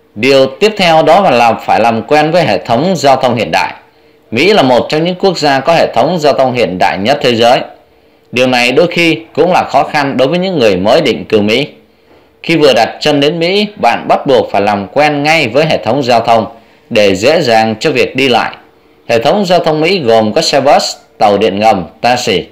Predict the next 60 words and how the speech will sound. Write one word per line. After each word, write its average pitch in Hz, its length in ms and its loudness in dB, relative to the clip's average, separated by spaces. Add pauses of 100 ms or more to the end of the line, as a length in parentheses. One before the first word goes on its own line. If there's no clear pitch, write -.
(360)
xe - 280 -2
đạp, 113 340 0
xe - 200 -2
ô 110 100 4
tô. 107 400 0 (400)
Đối 143 140 4
với 202 100 4
những 208 280 0
phương 175 280 0
tiện 110 220 0 (120)
công 165 260 2
cộng 110 260 0
thì 107 100 0
bạn 107 240 0
có 165 60 -2
thể 92 180 2
dễ 139 260 0
dàng 110 240 0
làm 98 200 0
quen, 139 340 0 (340)
nhưng 143 200 -2
về 123 120 4
lâu 143 200 2
về 123 120 2
dài 98 380 0
bạn 101 220 0
nên 131 140 0
học 127 260 -4
bằng 92 220 0
lái 113 220 0
xe 131 160 -2
ô 107 80 2
tô, 110 380 0 (380)
vì 120 140 0
đây 156 300 2
là 107 160 2
phương 156 240 -4
tiện 131 280 0
được 113 200 2
xem 147 260 -2
là 101 180 0
thuận - 160 0 (180)
tiện - 240 0
nhất. 131 360 -2 (640)
Học 135 240 -2
bằng 131 240 0
lái 170 180 2
xe - 180 -2
ở 143 100 2
Mỹ 123 300 0
cũng 185 220 -6
không 180 300 -2
phải 98 160 2
là 95 60 0
chuyện 117 320 -4
đơn 151 200 2
giản 90 360 0
nếu 113 160 0
như 160 140 -2
bạn 90 220 -2